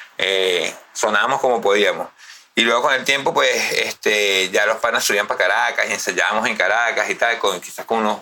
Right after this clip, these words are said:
unos equipos más de pinga, pues. Este, y bueno, nada, con el tiempo pasaron muchos integrantes por Discordia Global, este,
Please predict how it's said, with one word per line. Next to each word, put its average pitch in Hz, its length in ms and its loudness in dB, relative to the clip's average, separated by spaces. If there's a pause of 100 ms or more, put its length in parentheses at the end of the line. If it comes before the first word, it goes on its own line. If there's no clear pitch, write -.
unos 101 380 -2
equipos 98 320 -2
más 107 100 -2
de 110 100 0
pinga, 92 360 0
pues. 90 160 0 (540)
Este, 92 920 2
y 117 120 0
bueno, 135 240 2
nada, 127 360 0
con 117 140 0
el 117 140 -2
tiempo 127 880 2 (540)
pasaron 123 400 2
muchos 143 260 2
integrantes 117 420 2
por 139 160 2
Discordia 110 300 2
Global, 135 760 2
este, 104 1000 0